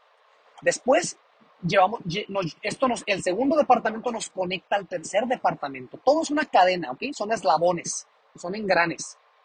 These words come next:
El tercer departamento se le llama conversión, que es cuando el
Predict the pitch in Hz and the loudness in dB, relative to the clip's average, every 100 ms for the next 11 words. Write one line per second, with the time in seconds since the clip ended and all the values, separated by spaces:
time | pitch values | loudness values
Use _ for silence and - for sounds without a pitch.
0 | _ _ _ _ - 156 160 208 247 254 | _ _ _ _ -8 -2 -2 0 0 0
1 | - 190 196 214 190 170 170 180 - 175 | 0 -4 -4 -2 0 0 0 -4 -2 -4
2 | 160 156 - 240 233 135 _ 180 175 175 | -2 -4 -4 -6 -8 -8 _ -2 -2 0
3 | 220 190 160 | 0 0 0